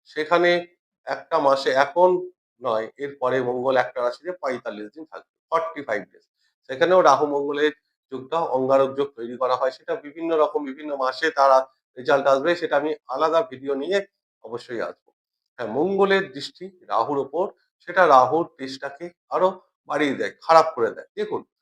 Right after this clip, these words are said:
রাহুর কারকত্ব বুঝতে গেলে প্রথমে বুঝতে হবে যে রাহুর তো কোনো অস্তিত্ব নেই, তাহলে রাহু যে ঘরে বসে, সেই ঘরের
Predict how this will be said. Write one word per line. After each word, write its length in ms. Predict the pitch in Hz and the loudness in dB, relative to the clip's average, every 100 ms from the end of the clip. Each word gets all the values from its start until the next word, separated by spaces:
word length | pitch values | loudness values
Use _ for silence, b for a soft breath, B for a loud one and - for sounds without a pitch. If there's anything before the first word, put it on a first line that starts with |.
| _ _ _ 139 | _ _ _ 4
রাহুর 380 | 165 180 254 | 4 6 2
কারকত্ব 520 | - 160 170 190 - 180 | 4 4 4 -2 -6 -14
বুঝতে 320 | 165 151 190 | -14 -10 0
গেলে 280 | 180 120 - _ _ _ _ | 0 0 -6 _ _ _ _
প্রথমে 340 | 147 160 196 185 | -12 -4 0 0
বুঝতে 260 | 165 160 | -2 0
হবে 180 | 180 147 | 2 2
যে 140 | 135 175 | 0 4
রাহুর 240 | 160 165 - | 4 2 -2
তো 60 | |
কোনো 160 | 208 196 | -2 0
অস্তিত্ব 380 | 180 - 214 190 | -2 -8 -12 -8
নেই, 180 | 127 - _ - | -8 -8 _ 0
তাহলে 420 | 160 165 110 87 - | 0 2 -4 -8 0
রাহু 280 | 131 143 160 | 0 2 -2
যে 220 | - 170 | -2 0
ঘরে 220 | 147 165 | 2 2
বসে, 360 | 147 135 180 185 _ _ _ _ - | 0 -2 -4 -4 _ _ _ _ -10
সেই 240 | - 226 | -2 0
ঘরের 500 | - 165 175 208 208 | 0 -2 2 2 0